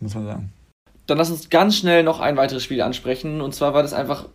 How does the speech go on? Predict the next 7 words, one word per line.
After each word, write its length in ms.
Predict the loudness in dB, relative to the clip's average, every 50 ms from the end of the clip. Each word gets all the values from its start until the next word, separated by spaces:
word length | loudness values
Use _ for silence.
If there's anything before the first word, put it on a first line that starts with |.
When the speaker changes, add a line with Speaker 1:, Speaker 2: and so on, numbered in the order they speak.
| -20 -14
Speaker 2:
zwei 160 | -6 -2 0
Überraschungsmannschaften 720 | 2 2 2 2 2 -2 -2 -2 -2 -4 -4 -4 -6 -6 -6
die 60 | -4
Saison 340 | -4 -2 -2 -2 -4 -4 -4
sind, 300 | -6 -6 -6 -6 -6 -4
aber, 360 | 2 4 4 4 4 2 2
äh, 220 | 2 2 2 0